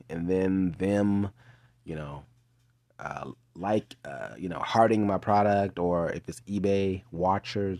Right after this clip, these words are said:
watching the product, and you know, from the, and then the time they may not buy it right away, so they have to, like, wait till they get paid and all that kind of stuff, right? So, you know, it's, it's a lag time, you know? It, it's a lag time,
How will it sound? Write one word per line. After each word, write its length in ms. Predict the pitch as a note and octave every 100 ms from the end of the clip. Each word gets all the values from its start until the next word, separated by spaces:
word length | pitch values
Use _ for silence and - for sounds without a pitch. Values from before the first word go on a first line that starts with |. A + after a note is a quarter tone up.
| -
watching 440 | E2+ F#2+ - F#2+
the 80 | F#2
product, 680 | - F#2+ F#2+ F#2 F#2 -
and 460 | - - E2 D2 A2+ - _ _ _ _ _ _
you 60 | F2+
know, 180 | E2+ E2
from 220 | - E2+
the, 100 | D2+
and 100 | F2
then 120 | F2+
the 40 | F2
time 440 | - F#2+ F#2+ F#2
they 80 | F#2+
may 160 | G2
not 180 | G2+ F2
buy 180 | D2 F#2+
it 40 | G2
right 140 | G2
away, 240 | F#2+ G2
so 100 | F#2+
they 80 | F2
have 140 | F2 E2+
to, 80 |
like, 180 | E2+ E2
wait 180 | F#2 F#2
till 100 | F2+
they 60 | F2
get 160 | E2+
paid 540 | - G2+ G2 F#2+ G2 F2+
and 80 |
all 80 | F#2
that 140 | F#2+ F2+
kind 100 | F#2+
of 80 |
stuff, 240 | F#2 F#2+ F2
right? 240 | F#2+ F#2 - - -
So, 340 | - A2+ A2 F#2
you 220 | G#2 C3
know, 100 | A#2+
it's, 260 | C#3+ C3
it's 140 | - A#2+
a 60 |
lag 320 | B2 C3+ C3 -
time, 380 | G2+ C2 - - -
you 100 | E2+
know? 220 | G2 C#3+ -
It, 320 | F#2+ F#2+ G2+
it's 140 | F#2
a 60 | A#2+
lag 260 | B2+ A#2+ -
time, 280 | - A2